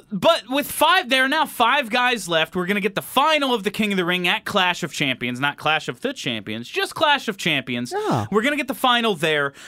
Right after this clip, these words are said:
Speaker 1: Uh, but we have the triple threat between, uh, Corbin, Ricochet, and Samoa Joe. We have Elias and Chad Gable on the other side of the bracket. This is a real pick 'em to me, 'cause I can see all five guys really benefiting. Uh, do you,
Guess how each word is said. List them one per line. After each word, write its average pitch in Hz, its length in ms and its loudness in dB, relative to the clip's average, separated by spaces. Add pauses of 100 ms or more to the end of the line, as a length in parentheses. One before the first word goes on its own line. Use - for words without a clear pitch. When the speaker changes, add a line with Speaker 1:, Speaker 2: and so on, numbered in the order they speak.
(200)
Speaker 1:
Uh, 175 240 2
but 190 220 0
we 214 100 -2
have 208 220 0
the 196 80 -4
triple 277 300 -4
threat 220 360 2
between, 180 640 -2
uh, 151 240 -2
Corbin, 226 480 0
Ricochet, 202 440 0
and 180 120 -4
Samoa 160 320 0
Joe. 214 480 2 (260)
We 175 100 2
have 170 80 0
Elias 202 600 2
and 175 120 -4
Chad 220 420 0
Gable 233 400 0
on 175 140 -2
the 175 120 -4
other 196 180 0
side 196 300 -2
of 156 100 -8
the 147 80 -2
bracket. 202 560 0 (640)
This 392 200 2
is - 80 -2 (100)
a - 20 -4
real 320 240 0
pick 277 260 -4
'em 277 140 0
to 214 60 0
me, 185 160 0
'cause 190 180 -2
I 302 100 2
can 415 160 -2
see 381 300 -4
all 254 220 2
five 247 380 -2
guys 202 340 0
really 226 240 -2
benefiting. 247 680 -2 (480)
Uh, - 60 -10 (160)
do 190 100 -4
you, 320 200 -2